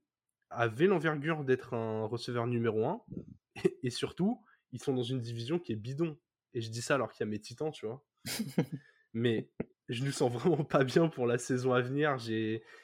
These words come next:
j'ai peur que Derrick soit sur le début de la pente descendante. Alors, s'il fait une saison à mille quatre cents yards au lieu d'en faire mille neuf cents, ça ira quand même.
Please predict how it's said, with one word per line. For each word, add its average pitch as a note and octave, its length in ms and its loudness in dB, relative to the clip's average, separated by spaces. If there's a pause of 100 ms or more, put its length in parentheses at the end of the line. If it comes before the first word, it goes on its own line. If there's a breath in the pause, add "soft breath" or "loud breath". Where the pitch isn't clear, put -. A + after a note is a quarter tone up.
(260 soft breath)
j'ai A#2+ 200 0
peur D3+ 280 0
que C3 100 0
Derrick C3+ 500 2
soit A#2+ 200 -4
sur A#2 240 -6
le A2+ 100 0
début C#3 320 0
de C3 60 -4
la B2 240 0 (460)
pente D3 220 2
descendante. C#3+ 600 0
Alors, G2+ 260 -2 (680)
s'il - 240 -6
fait C3+ 120 -2
une B2+ 100 0
saison C#3 300 0
à C3 40 6
mille C3+ 200 -2
quatre - 220 -2
cents B2+ 160 -2
yards C#3+ 320 2
au A#2 60 0
lieu A2 160 -4
d'en A2+ 160 -4
faire A#2 180 -6
mille B2+ 220 -2
neuf B2+ 160 -4
cents, C#3+ 160 -4
ça A2+ 160 -4
ira A2 220 0
quand D3 120 0
même. D3 260 -4